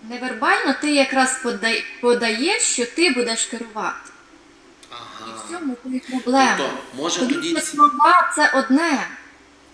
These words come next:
Speaker 2: Мгм. Ну, то, може, тоді ці хлопці так не подавали, тому в них дівчата грубі?
Speaker 1: Можливо. Ну, є ще, дивись, е, розумієш, є ще ж типи, е, дівчат, так само, як типи чоловіків, які, м,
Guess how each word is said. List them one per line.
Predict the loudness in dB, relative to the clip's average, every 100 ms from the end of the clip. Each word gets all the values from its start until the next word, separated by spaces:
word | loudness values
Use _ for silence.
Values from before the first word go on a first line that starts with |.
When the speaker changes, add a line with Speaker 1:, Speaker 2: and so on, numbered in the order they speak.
| -20 -18
Speaker 2:
Мгм. | -18 -18 -20 -20 -20 -16
Ну, | -12
то, | -10
може, | -8 -10
тоді | -8 -8 -6
ці | -4
хлопці | -4 -4 -4 -6 -2
так | -4 -2
не | -8
подавали, | -8 -6 -4 -2 -2 -4
тому | -6 -8 -8
в |
них | -8 -10
дівчата | -10 -6 -4 -4 -6
грубі? | -8 -8 -10 -14 -16 -20 -20 _ _ _ _ _ _ _ -18
Speaker 1:
Можливо. | -12 -8 -6 -4 -4 -6 -2
Ну, | 2
є | 4 6 6
ще, | 6 4
дивись, | 4 4 2 -2
е, | -4
розумієш, | 2 2 2 0
є | 0 2
ще | 4 2 2
ж | 0 2
типи, | 4 4 2 0 2
е, | 2 0
дівчат, | -4 -6 -2 2 2 2
так | -2
само, | 0 0 2
як | 0 -4 -2
типи | -2 0
чоловіків, | -4 -4 -4 -6 -8 -2 -2 -2 -8 -20 -6
які, | -4 0
м, | 0